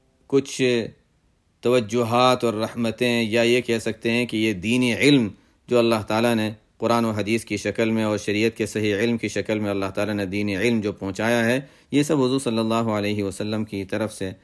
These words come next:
آئی ہوئی برکات ہیں۔ تو جن کو یہ حاصل، اس لیے کہ کھجور جو ہے وہ رزق حلال ہے، رزق حلال ہے،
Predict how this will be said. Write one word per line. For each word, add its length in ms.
آئی 260
ہوئی 220
برکات 600
ہیں۔ 140
تو 480
جن 260
کو 120
یہ 160
حاصل، 300
اس 120
لیے 100
کہ 140
کھجور 380
جو 180
ہے 200
وہ 360
رزق 380
حلال 340
ہے، 180
رزق 260
حلال 320
ہے، 220